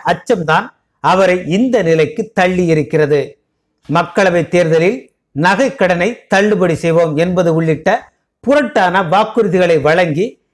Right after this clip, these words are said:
ஏழை மக்களை ஏமாற்றி கடனாளிகள் ஆக்கிய ஸ்டாலின், இப்போது விக்கிரவாண்டி இடைத்தேர்தலில் வன்னியர்களின் வாக்குகளை சுரண்டும் நோக்குடன் பொய் வாக்குறுதிகளை வீசியுள்ளார். ஆனால் பாவம், "அத்தைக்கு மீசை முளைத்தால்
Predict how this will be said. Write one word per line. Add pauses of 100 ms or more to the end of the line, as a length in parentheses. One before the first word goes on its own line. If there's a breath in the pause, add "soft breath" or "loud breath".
(120)
ஏழை
மக்களை
ஏமாற்றி
கடனாளிகள்
ஆக்கிய
ஸ்டாலின், (400)
இப்போது
விக்கிரவாண்டி
இடைத்தேர்தலில் (500)
வன்னியர்களின்
வாக்குகளை
சுரண்டும்
நோக்குடன் (400)
பொய்
வாக்குறுதிகளை
வீசியுள்ளார். (640)
ஆனால்
பாவம், (380)
"அத்தைக்கு
மீசை
முளைத்தால்